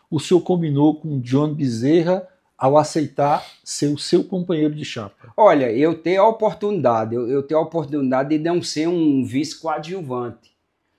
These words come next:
Speaker 2: de eu ser um vice que possa ajudar a cidade de Campina Grande, que eu possa fazer a interlocução política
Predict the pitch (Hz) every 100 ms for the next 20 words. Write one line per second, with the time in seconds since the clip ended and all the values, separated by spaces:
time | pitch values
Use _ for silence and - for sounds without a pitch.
0 | _ 127 117 151 151 107 139 160 - 165
1 | - 143 151 - 156 151 135 143 151 156
2 | 135 135 139 147 151 151 170 156 120 117
3 | 107 - 151 147 147 156 175 - 165 123
4 | 123 117 - _ _ - 131 147 160 156
5 | 143 143 143 - 143 - 147 127 123 135
6 | - 190